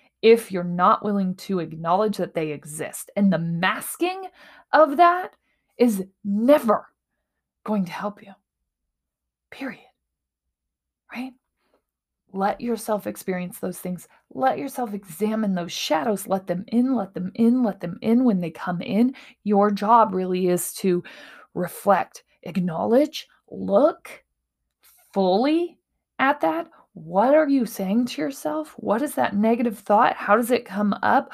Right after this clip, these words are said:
Why did it come up here? What was I responding to? Am I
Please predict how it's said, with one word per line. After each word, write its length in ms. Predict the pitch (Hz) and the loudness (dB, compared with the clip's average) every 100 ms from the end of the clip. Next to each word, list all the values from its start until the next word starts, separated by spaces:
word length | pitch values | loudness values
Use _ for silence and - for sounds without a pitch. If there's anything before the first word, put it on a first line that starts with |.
| - - - | -20 -20 -14
Why 400 | 160 156 160 208 | -8 -2 2 4
did 160 | 240 | 4
it 100 | - | 2
come 240 | - 202 214 | -4 0 0
up 160 | - | 0
here? 560 | - - 165 196 285 320 - - - | -8 -18 -10 -4 -4 -6 -12 -20 -14
What 440 | - 175 202 233 - | -6 2 6 6 2
was 160 | 240 | 0
I 80 | 220 | 0
responding 800 | 196 185 - 208 202 214 269 247 | 0 -4 -8 -6 -2 0 0 -4
to? 400 | - 311 339 349 - - _ | -8 -6 -4 -6 -12 -20 _
Am 280 | 233 240 262 | 4 4 4
I 500 | - 226 233 233 - | 2 4 6 4 0